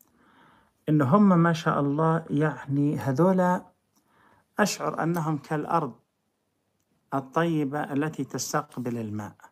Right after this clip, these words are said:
فهي لأنها مضطرة ومحتاجة بدأت تستقبل هذا الكلام استقبالًا رائعًا. قضية،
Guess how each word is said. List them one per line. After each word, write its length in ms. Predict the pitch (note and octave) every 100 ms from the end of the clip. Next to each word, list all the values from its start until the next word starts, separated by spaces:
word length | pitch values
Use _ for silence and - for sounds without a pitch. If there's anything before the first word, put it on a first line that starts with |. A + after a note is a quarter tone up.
| _ _ _ _ _ _ _
فهي 400 | D3+ C#3 A#3+ F3+
لأنها 340 | E3 F3+ D3+
مضطرة 520 | C#3+ C3 - F3+ D#3
ومحتاجة 840 | C3+ A#2+ - B3+ D3 B2 A2+ B2+ C3 _ _ _ _ _ _ _
بدأت 440 | F3 F3 E3 -
تستقبل 560 | C#3+ - F3 - C#3+ B2+
هذا 260 | D3+ C#3+
الكلام 480 | B2 - C3 C#3 C#3 -
استقبالًا 720 | - - - C3 A#2 G#2+ A2
رائعًا. 400 | A#2 E3 - - - _ _ _ _ _ _ _ _ _ _
قضية، 420 | - F3 D#3+ D3+